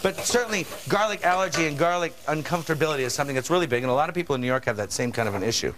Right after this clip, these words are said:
Now, traditionally, when people think of basic tomato sauces, they think tomato basil.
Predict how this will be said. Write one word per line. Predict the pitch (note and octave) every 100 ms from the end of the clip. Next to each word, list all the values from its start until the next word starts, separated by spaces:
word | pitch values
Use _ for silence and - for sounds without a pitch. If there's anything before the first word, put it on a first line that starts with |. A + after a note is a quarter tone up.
| - - - - - - - - - F3
Now, | E3 G#2+ F#2
traditionally, | - F#3 A3 A3 G#3 F#3 - - -
when | D3
people | F3+ D#3
think | D3 C#3+
of | B2+
basic | C#3 B2
tomato | A#2 C3 B2+
sauces, | A#2+ A2 G#2
they | G#2+
think | G2+ G#2+
tomato | - G#2+ A2+
basil. | G#2 D#2+ E2+